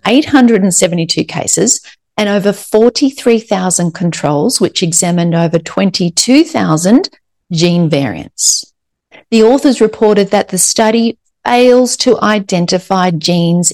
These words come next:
influencing the probability of developing a mood disorder, and no gene or gene set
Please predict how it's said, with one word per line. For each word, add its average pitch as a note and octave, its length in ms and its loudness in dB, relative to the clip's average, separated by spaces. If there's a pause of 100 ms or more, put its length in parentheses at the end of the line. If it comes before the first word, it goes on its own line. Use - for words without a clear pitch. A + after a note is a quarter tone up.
(100)
influencing B3+ 800 4 (260)
the F3 80 -6
probability F#3+ 920 0
of D#3 140 -4
developing F#3 720 0
a G3+ 60 0
mood D#3+ 300 2
disorder, - 500 -6 (560)
and F#3+ 340 4
no C4 340 4
gene E3+ 640 0 (160)
or F3 140 2
gene C#3+ 340 0
set - 440 -6